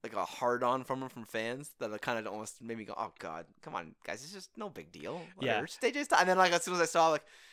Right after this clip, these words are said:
Speaker 1: he tore it up with, uh, Cena and brought maybe the, some of the best matches I've ever seen out of John Cena in my life, and I was just like, and, and he had a great feud with Jericho when he first came in. Uh,
Speaker 2: Yeah, well, dude,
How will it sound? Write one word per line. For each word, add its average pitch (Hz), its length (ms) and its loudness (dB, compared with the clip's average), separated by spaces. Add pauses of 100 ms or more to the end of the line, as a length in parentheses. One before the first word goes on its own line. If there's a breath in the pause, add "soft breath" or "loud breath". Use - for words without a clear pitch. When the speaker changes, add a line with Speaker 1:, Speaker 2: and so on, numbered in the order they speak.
(480 loud breath)
Speaker 1:
he 214 220 -2
tore 190 340 -2
it 151 60 0
up 151 240 2
with, 135 240 -6
uh, 104 300 0
Cena 147 580 -4
and 113 220 -6 (260)
brought 160 280 6
maybe 156 200 -2
the, 123 140 -8 (100)
some 170 160 -12
of 143 40 -8
the 131 60 -8
best 131 220 0
matches 131 220 -4
I've 123 60 -4
ever 120 100 -6
seen 123 160 -8
out 110 80 -8
of 107 60 -14
John 107 200 -8
Cena 107 220 -10
in 98 40 -14
my 90 80 -10
life, 87 320 -8
and 98 100 -10
I 101 40 -8
was 98 140 -8
just 101 160 -6
like, 95 180 -6 (1000 loud breath)
and, 131 240 0
and 120 140 -2
he 107 80 -4
had 101 120 -2
a 98 60 -6
great 113 240 -6
feud 120 160 -6
with 98 80 -14
Jericho 123 340 -2
when 120 80 -6
he 120 60 -8
first 127 300 -6
came 120 260 -6
in. 117 460 -6
Uh, - 100 -2
Speaker 2:
Yeah, 110 160 2
well, 147 160 0
dude, 175 400 -4